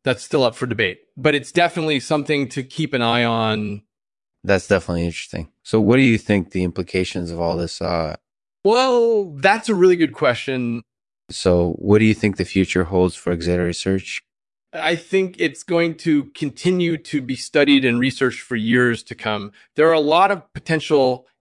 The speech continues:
Speaker 1: applications for this compound, and I believe we're only just starting to scratch the surface.
Speaker 2: That's definitely true. And thank you for bringing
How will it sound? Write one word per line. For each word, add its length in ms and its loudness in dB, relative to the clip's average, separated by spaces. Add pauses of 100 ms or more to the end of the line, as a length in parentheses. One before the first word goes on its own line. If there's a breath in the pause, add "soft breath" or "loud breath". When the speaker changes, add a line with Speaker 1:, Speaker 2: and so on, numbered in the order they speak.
Speaker 1:
applications 720 -2
for 140 -10
this 120 -8
compound, 640 -4
and 140 -4
I 120 4
believe 360 0
we're 140 2
only 260 2
just 320 -4
starting 320 0
to 80 -8
scratch 540 -4
the 100 -14
surface. 440 -6 (500)
Speaker 2:
That's 320 -4
definitely 400 -2
true. 340 -8 (180)
And 160 0
thank 200 2
you 80 -2
for 120 -2
bringing 360 2